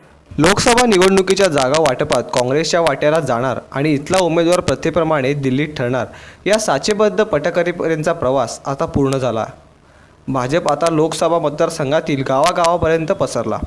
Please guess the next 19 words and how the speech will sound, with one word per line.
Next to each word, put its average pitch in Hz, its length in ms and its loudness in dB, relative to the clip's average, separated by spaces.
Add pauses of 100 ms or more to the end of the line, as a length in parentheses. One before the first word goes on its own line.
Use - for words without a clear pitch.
(640)
तर 196 100 2
गावागावापर्यंत 196 840 2
पसरलेली 170 640 0
काँग्रेस 147 480 0
आता 147 240 -2
अधिकाधिक 175 540 0
संकुचित 147 520 -4
होत 131 180 0
चालली 120 300 -2
आहे. 110 240 -4 (800)
भाजपचे 156 480 0
आव्हान 156 360 2
तगडे 151 280 2
असले 156 320 -2
तरी 151 200 -2
काँग्रेसने 156 540 0
उमेदवार 175 420 0
चांगला 156 360 0
दिला 160 340 0